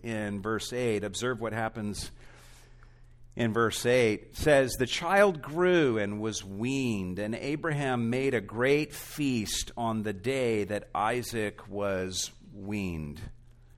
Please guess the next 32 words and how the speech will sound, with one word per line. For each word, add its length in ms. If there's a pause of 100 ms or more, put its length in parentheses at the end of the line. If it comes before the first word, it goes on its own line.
(880)
Typically, 880
and 160
we 160
even 200
get 200
some 180
idea 300
of 100
this 220
from 180
Scripture, 800 (1040)
typically 500
mothers 420
in 120
this 180
day 240
nursed 420
their 140
children 460
until 360
roughly 460
the 220
age 360
of 120
three. 580 (1300)
Uh, 260
sometime 540
less 420
than 160
that, 240
sometimes 560
more 560